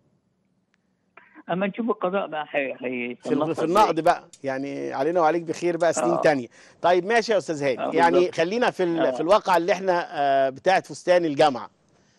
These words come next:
Speaker 2: هل هي
Speaker 1: أيوة.
Speaker 2: الوحيدة اللي بتلبس فستان في الجامعات المصرية أو في جامعة طنطا على ال-، على أدنى تقدير يعني؟ اتفضل.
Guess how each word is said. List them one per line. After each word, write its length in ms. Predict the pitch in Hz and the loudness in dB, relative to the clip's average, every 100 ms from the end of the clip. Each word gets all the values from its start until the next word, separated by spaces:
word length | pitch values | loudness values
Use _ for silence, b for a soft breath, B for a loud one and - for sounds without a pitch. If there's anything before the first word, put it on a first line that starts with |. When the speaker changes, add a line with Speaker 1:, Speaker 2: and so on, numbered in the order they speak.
| _ _ _ _ | _ _ _ _
Speaker 2:
هل 340 | - 226 302 208 | 2 4 6 6
هي 100 | 214 | 6
Speaker 1:
أيوة. 100 | 269 | 6
Speaker 2:
الوحيدة 500 | 202 - 185 277 214 | 6 4 2 6 6
اللي 440 | 180 170 170 165 | 4 -4 -6 -6
بتلبس 420 | 151 233 247 - | 2 2 2 -6
فستان 320 | 151 - 226 175 | -10 2 2 4
في 100 | 170 | -2
الجامعات 480 | 165 160 165 214 | 2 2 4 2
المصرية 580 | 226 170 143 170 208 226 | 0 -2 -6 -2 0 4
أو 240 | 208 170 156 | 4 4 0
في 120 | 147 | 0
جامعة 260 | 180 196 | 0 0
طنطا 520 | 165 - 196 180 170 143 | 0 2 2 2 2 4
على 240 | 156 156 | 2 2
ال-، 180 | 151 131 | 0 -4
على 280 | 131 143 147 | -4 -2 -2
أدنى 480 | 151 156 185 170 165 | -2 -2 -4 -4 -6
تقدير 400 | 127 143 180 180 | -6 -8 -2 0
يعني؟ 360 | 180 196 226 - | 0 0 -8 -10
اتفضل. 300 | - 170 - | 0 0 0